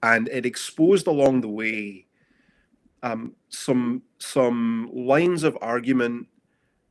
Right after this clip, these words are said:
some individuals in our ranks that really took a different approach. And, and it was alarming to me to s-, how did we get there? How, how did that, how was that even possible? And I,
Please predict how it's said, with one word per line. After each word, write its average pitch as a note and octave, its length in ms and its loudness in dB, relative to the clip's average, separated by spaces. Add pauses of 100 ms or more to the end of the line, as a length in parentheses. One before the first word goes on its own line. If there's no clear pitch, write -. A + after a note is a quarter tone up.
some G#2+ 840 -4 (160)
individuals B2+ 1200 2
in A#2+ 160 -6
our A2 220 -2
ranks G#2+ 800 -12 (640)
that A2+ 200 -4
really D3+ 240 2
took B2+ 220 -6
a A2+ 60 -6
different G#2 420 -10
approach. - 840 -14 (800)
And, A2+ 280 2
and A#2+ 180 -4
it B2 140 -6
was B2 140 -4
alarming C#3 540 0
to C3 140 -8
me A2 160 -6
to - 140 -20
s-, - 120 -18
how D#3 160 -4
did F3+ 220 -6
we B2 140 0
get A#2+ 360 -2
there? G#2 320 -4
How, A#2+ 180 -6
how F3+ 180 -6
did F#3+ 160 -6
that, B2+ 180 -2 (120)
how - 140 -8
was A3 120 -6
that B2+ 160 0
even G#2 200 -8
possible? - 520 -10 (1400)
And B2 120 2
I, C3 60 0